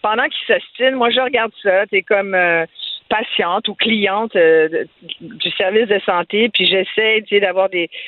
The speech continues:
des soins. Tu sais, aussi, je, je connais, tu sais, j'ai une amie, euh, ça fait, euh, des semaines là, qu'elle essaie d'avoir un rendez-vous avec son médecin pour avoir, euh, un médecin, parce qu'elle n'a pas de médecin de famille non plus, un médecin pour avoir un renouvellement d'une crème dermatologique.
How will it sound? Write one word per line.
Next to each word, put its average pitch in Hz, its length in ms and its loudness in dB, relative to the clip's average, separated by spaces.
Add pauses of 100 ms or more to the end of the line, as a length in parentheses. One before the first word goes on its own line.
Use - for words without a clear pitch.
(140)
des 208 240 0 (140)
soins. 180 260 2
Tu - 140 -4
sais, - 40 -4
aussi, 220 160 2 (120)
je, - 80 2 (160)
je - 80 -6
connais, 214 300 0 (120)
tu 240 100 0
sais, 240 80 2
j'ai 208 60 0
une 214 160 2
amie, 220 320 2
euh, 190 100 2 (300)
ça 190 100 2
fait, 202 460 2
euh, 180 240 -14
des 220 260 2
semaines 226 280 0
là, 254 140 2
qu'elle 190 180 2
essaie 226 240 -2
d'avoir 202 240 2
un 190 80 2
rendez-vous 214 320 0
avec - 100 -6
son 208 120 -2
médecin 208 420 0 (120)
pour 214 200 0
avoir, 208 720 0
euh, 180 100 0 (140)
un 262 200 0
médecin, 220 400 -4
parce 277 120 -14
qu'elle 175 120 0
n'a 180 60 2
pas 196 100 -4
de 196 40 -8
médecin 196 220 -2
de 196 60 -10
famille 180 220 -4
non 175 160 0
plus, 233 280 0 (360)
un 247 160 -2
médecin 240 380 0
pour 190 140 -2
avoir 202 180 0
un 202 120 2
renouvellement 233 1000 0
d'une 185 220 -8
crème 226 320 0
dermatologique. 180 800 0